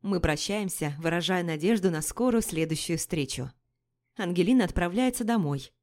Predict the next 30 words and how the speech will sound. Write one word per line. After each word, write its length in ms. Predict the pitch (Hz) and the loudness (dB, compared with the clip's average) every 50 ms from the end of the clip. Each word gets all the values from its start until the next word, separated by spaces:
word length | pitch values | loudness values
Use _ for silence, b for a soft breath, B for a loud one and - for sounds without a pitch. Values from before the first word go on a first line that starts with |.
| _ _ _ | _ _ _
а 140 | - 190 165 | -4 -2 0
я 180 | 135 160 180 | 0 2 2
еду 300 | 196 160 165 170 160 165 | 2 2 0 0 0 -2
к 100 | 165 - - | -2 -2 -4
Алике. 480 | 202 185 160 147 147 - 131 123 120 - _ _ _ _ _ _ _ _ _ _ _ | -4 -2 -2 -2 -4 -4 -8 -10 -10 -12 _ _ _ _ _ _ _ _ _ _ _
На 180 | - - 104 95 | 0 2 4 4
всякий 320 | - - 226 104 - 180 | 4 4 2 2 2 0
случай 420 | - - 202 240 269 - - 185 - | -2 0 0 0 0 2 2 2 2
утром 320 | - 277 285 - - 202 185 | 2 0 0 2 0 0 2
я 120 | 180 175 | 2 2
кинула 340 | 175 - 226 214 190 180 165 | 2 2 4 4 4 2 2
в 40 | - | 0
сумку 380 | - - 262 277 277 - 190 | 0 0 0 0 0 0 0
зубную 340 | 170 165 175 185 226 269 294 | 0 0 2 2 2 2 2
щетку 560 | - - - 160 143 135 - - 143 143 139 - _ _ _ _ | 0 -2 -2 -2 -2 -2 -4 -6 -6 -6 -6 -8 _ _ _ _
и 100 | - 202 | -4 -4
сунула 420 | 175 - - 240 233 208 180 170 165 | -4 0 0 0 2 2 0 0 -2
во 100 | 170 165 | -2 2
внутренний 400 | 208 214 208 196 175 185 180 180 | 2 2 2 2 0 0 -2 -2
карман 360 | 190 170 165 175 220 240 226 | -2 -2 0 0 2 2 2
смену 360 | - - 185 175 170 170 160 | 0 0 -2 -2 -2 0 0
белья. 360 | 165 175 175 170 147 123 127 - _ _ _ _ _ _ _ _ _ _ _ _ _ _ _ _ | 0 0 0 0 -2 -4 -6 -10 _ _ _ _ _ _ _ _ _ _ _ _ _ _ _ _
Позаимствовать 680 | - 208 180 196 190 202 190 175 - - 170 170 165 - | 2 2 4 4 2 2 2 0 -2 -2 -2 0 0 2
футболку 580 | - 170 160 151 160 196 277 294 294 - 156 | 2 2 0 2 2 2 2 2 0 -2 -4
или 260 | 151 - 196 196 202 | -2 0 2 2 4
пижаму 480 | 196 214 214 170 190 170 147 143 143 151 | 4 4 4 4 2 0 0 0 -2 -2
у 80 | - 180 | -2 -2
подруги 400 | - 170 185 208 285 339 262 240 | -2 -2 -2 0 2 4 4 6
не 140 | 240 226 208 | 6 6 4
проблема. 520 | - - 180 170 160 147 131 123 120 123 | 4 2 0 0 0 -2 -2 -4 -8 -10